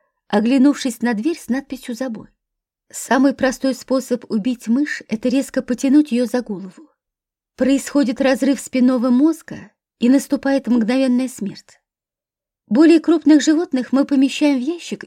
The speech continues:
и заполняем его смесью кислорода и углекислого газа». «Газовая камера», подумала Аника, не забыв кивнуть. Биргитта Ларсен вернулась вместе с Бернардом Торреллом.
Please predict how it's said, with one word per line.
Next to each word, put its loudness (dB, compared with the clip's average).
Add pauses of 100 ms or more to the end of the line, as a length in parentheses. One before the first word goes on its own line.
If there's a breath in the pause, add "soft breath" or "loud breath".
и 0
заполняем 2
его 0
смесью -2
кислорода -8
и -2
углекислого -6
газа». -18 (1600)
«Газовая -2
камера», -10 (420)
подумала -2
Аника, -10 (240)
не 2
забыв -4
кивнуть. -10 (1700)
Биргитта 4
Ларсен 0
вернулась 0
вместе -2
с -4
Бернардом -2
Торреллом. -12